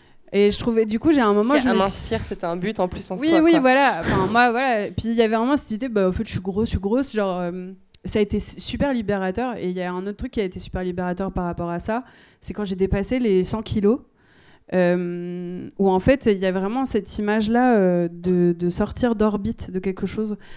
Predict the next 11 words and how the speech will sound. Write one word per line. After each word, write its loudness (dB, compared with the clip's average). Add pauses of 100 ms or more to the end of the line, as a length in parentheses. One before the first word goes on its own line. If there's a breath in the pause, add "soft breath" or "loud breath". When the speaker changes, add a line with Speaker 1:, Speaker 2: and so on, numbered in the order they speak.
(120)
Speaker 1:
J'ai -2
l'impression -2
que 4 (100)
tant 2
que 4
je 2
faisais 2
genre -2
soixante, -6
soixante-dix, -4
euh, -2